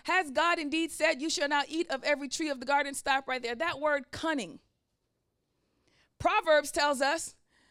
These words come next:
that we should be cunning, but it uses the word shrewd,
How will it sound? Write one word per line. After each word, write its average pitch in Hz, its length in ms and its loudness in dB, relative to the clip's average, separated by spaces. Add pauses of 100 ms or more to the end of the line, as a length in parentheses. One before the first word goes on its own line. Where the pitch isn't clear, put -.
(400)
that 269 200 4
we 392 200 4
should 311 280 0
be 311 320 0 (120)
cunning, 247 500 0 (760)
but 233 120 0
it 262 60 -2
uses 330 360 2
the 277 120 0
word 285 340 4
shrewd, 320 720 4